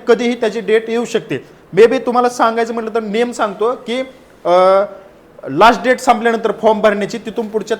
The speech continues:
तीस दिवसानंतर तुमचं वेळापत्रक येणं आणि कधी पण परीक्षा घेऊ शकतात. तीस दिवसाची मुदत असते तुम्हाला, कारण अभ्यासासाठी नियमानुसार तुम्हाला आता ह्या गोष्टी माहीत नसतील की जाहिरात प्रसिद्ध झाल्यापासून, अ, फॉर्म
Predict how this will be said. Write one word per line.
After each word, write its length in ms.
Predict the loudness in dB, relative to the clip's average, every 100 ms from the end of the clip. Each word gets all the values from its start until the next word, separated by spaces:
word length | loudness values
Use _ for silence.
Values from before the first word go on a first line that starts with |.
| -6
तीस 180 | -6
दिवसानंतर 520 | -4 -4 -4 -6 -6 -6
तुमचं 260 | -6 -4
वेळापत्रक 640 | 2 2 2 -4 -6 -6
येणं 120 | -6 -6
आणि 80 | -4
कधी 160 | -4 -2
पण 140 | -6
परीक्षा 340 | -4 -4 -4
घेऊ 220 | -4 -4 -2
शकतात. 340 | -4 -4 -6 -8 -20 _ -8
तीस 140 | -6
दिवसाची 340 | -6 -6 -6
मुदत 340 | -4 0 2 2
असते 240 | 0 -4 -10 -14 -14 -6
तुम्हाला, 220 | -4 -2
कारण 180 | -2 2
अभ्यासासाठी 640 | 2 2 -2 -6 -2 -4 -6 -18 -14
नियमानुसार 680 | -2 2 4 4 2 0 -2
तुम्हाला 420 | -2 -6 -2 2
आता 140 | 2 2
ह्या 140 | 0
गोष्टी 260 | 0 -4 -6
माहीत 360 | -8 -2 -2 -2
नसतील 300 | -8 -8 -10 -14 -20 _
की 80 | -6
जाहिरात 260 | 2 4 4
प्रसिद्ध 420 | -2 -4 -4 -2
झाल्यापासून, 540 | 0 -2 -2 -4 -6 -8 -20 -8
अ, 220 | 0 2 0 -4 2
फॉर्म 240 | 4 4